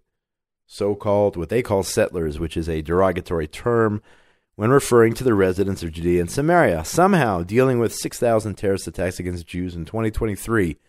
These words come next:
six thousand at least reported terrorist attacks in Judea and Samaria, somehow that became secondary, secondary, and instead, this is what they are working on.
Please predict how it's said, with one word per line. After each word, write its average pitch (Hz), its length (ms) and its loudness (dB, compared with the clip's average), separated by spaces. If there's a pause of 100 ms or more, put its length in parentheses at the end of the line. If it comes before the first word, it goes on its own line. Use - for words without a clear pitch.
(960)
six - 340 -6
thousand 139 680 4
at 131 120 -2
least 143 480 -2 (300)
reported 127 500 2
terrorist 117 380 2
attacks 87 400 -8
in 85 100 -6
Judea 87 260 -4
and 78 80 -6
Samaria, 90 460 -2 (480)
somehow 147 320 4
that 143 160 8
became 131 320 2
secondary, 92 880 0
secondary, 101 720 2
and 95 100 -2
instead, 117 760 0
this 107 140 -8
is 107 140 -6
what 95 160 -2
they 90 100 0
are 87 100 0
working 85 340 -4
on. 82 280 -14